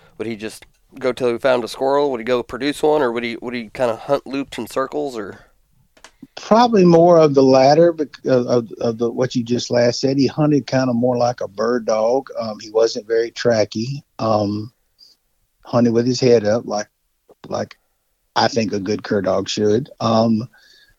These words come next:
Speaker 2: we're very blessed, you know, most of the, especially the pleasure hunting that I did with him, um, most of that was over in the South Mississippi Delta on tracts of public land, which is game rich. Um,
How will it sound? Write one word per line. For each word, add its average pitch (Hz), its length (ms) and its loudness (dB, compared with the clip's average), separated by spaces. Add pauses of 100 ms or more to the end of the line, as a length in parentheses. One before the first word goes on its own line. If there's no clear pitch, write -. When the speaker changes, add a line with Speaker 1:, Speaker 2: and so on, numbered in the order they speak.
(200)
Speaker 2:
we're 127 220 4
very 135 300 4
blessed, 127 920 -2
you 123 120 -8
know, 113 200 -2
most 117 400 -2
of 104 160 -4
the, 107 100 -8
especially 117 480 -4
the 92 100 -8
pleasure 127 400 0
hunting 95 260 -4
that 98 100 -4
I 95 100 -4
did 98 240 -8
with 101 160 -8
him, 107 480 2
um, 104 420 -6 (520)
most 113 320 4
of 110 60 2
that 107 180 4
was 107 140 -2
over 104 260 2
in 98 80 -4
the 95 80 -6
South 110 400 2
Mississippi 107 380 -4
Delta 120 400 -2
on 113 340 -4 (140)
tracts 123 340 -4
of 113 80 -12
public 113 340 -4
land, 120 480 0
which 110 220 -12
is 107 140 -12
game 120 400 2
rich. 120 520 0 (140)
Um, 107 420 -6